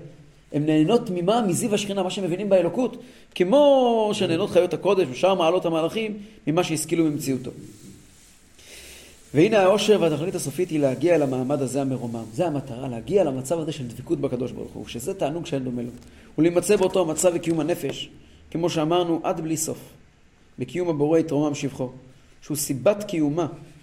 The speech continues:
בהשגתה אותו, כמו שמתבאר בפילוסופיה הראשונה. זאת אומרת, ה-, ה-, ה-, ה-, ה-, השורש העליון של הנפש זה הקדוש ברוך הוא.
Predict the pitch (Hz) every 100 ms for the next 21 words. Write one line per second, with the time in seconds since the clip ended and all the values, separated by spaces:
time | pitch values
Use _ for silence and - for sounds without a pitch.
0 | - 131 135 139 135 131 151 135 - -
1 | - - - - - 135 135 135 135 190
2 | 185 160 - 139 - 147 143 127 127 123
3 | 123 - - _ - - _ - - -
4 | - - 127 127 131 - 131 - 120 -
5 | 127 117 - 120 - 110 170 143 - 156
6 | 147 165 160 147 151 156 120 123 123 131
7 | - 123